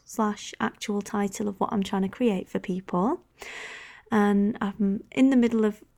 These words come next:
starting up a beta for that with some select individuals that I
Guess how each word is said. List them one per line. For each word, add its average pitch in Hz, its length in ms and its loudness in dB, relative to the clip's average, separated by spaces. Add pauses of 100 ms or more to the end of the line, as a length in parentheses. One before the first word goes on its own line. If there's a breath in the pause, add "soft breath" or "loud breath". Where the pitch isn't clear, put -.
(120)
starting 214 320 2
up 202 100 0
a 196 60 2
beta 190 760 0
for 170 380 -2
that 170 460 -2
with 190 320 0
some 185 180 -4
select - 540 -2
individuals 202 880 -2
that - 160 -8
I 185 560 0